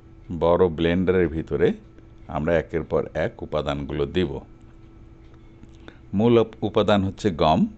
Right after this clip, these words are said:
তারপর এখানে গুঁড়ো দুধ। তিনশো গ্রাম গমের ভিতরে পঞ্চাশ গ্রাম গুঁড়ো দুধ দিবেন, ইয়া, প্রয়োজন মতো চিনি দিবেন।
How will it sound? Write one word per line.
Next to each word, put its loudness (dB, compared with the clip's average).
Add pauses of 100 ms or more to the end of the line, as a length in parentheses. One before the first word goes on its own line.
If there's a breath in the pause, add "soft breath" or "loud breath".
(520)
তারপর 0
এখানে -2
গুঁড়ো -2
দুধ। -4 (1080 loud breath)
তিনশো 0
গ্রাম 4 (100)
গমের 2
ভিতরে 0 (600)
পঞ্চাশ 4
গ্রাম 0
গুঁড়ো -2
দুধ -6
দিবেন, -2 (1000 loud breath)
ইয়া, 0
প্রয়োজন 2
মতো 0
চিনি 0
দিবেন। -2